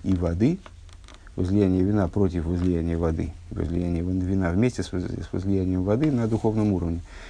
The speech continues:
Э, и вот, э, возлияние вина и возлияние воды — это вовлечение в мир Совив Кулалмин и того, что выше Совив Кулалмин. Э, возлияние вина Совив,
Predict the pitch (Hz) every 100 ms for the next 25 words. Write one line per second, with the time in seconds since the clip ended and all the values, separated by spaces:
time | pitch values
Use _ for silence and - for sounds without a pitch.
0 | - - - - - - 95 95 98 -
1 | 143 143 123 139 - - - - - -
2 | - - - 101 101 98 110 113 104 98
3 | 95 104 98 92 90 101 104 90 90 90
4 | 98 139 165 120 95 92 95 - 104 92
5 | 90 82 - 95 95 98 87 - - -
6 | - - - - - 139 156 - 147 143
7 | 135 123 120 - 95 95 90 87 90 135
8 | 151 143 139 139 127 131 123 113 113 113
9 | - - - - - - - - - -
10 | - - - - - 92 95 101 95 90
11 | 90 95 90 80 - - - - - -
12 | - - 104 120 151